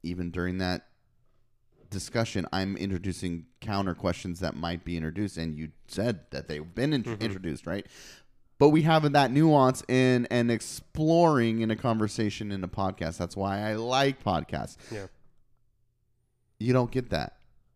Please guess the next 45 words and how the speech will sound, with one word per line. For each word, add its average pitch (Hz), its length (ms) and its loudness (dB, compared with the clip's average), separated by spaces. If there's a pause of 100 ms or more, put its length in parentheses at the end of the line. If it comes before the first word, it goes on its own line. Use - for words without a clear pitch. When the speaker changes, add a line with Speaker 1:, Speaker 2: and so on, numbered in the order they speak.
Speaker 1:
on 90 260 -2
these, 82 460 -6 (520)
on 107 100 -2
these 92 180 -4
images, 101 440 -4 (120)
but - 340 -2
I 107 80 -10
think - 280 -10
that 143 140 -10
the - 140 -10
idea 123 460 -4
there, 98 380 -2 (260)
I 104 80 2
hope 156 300 8
that 110 140 -2
the 92 120 -2
idea 80 400 -4
there 78 260 -4
is 78 140 -8
to, 90 160 -4
like, 73 380 -6 (420)
it's 147 160 0
a 170 60 0
very 151 480 4
absolute 131 460 -2
statement, 123 480 -2
right? 107 260 0 (380)
And 143 140 2
some 226 300 2
people 220 260 0
are 214 80 4
gonna 214 180 -2
take 196 220 -4
it 190 100 -4
for 180 140 -10
face 175 280 -4
value. 156 340 2
It's 98 120 -2
just 104 160 -6
like, 107 240 -4
"Oh, 85 480 -8
man." 76 580 -8 (680)
<laughs> - 440 -14
I 123 100 4
mean, 127 320 0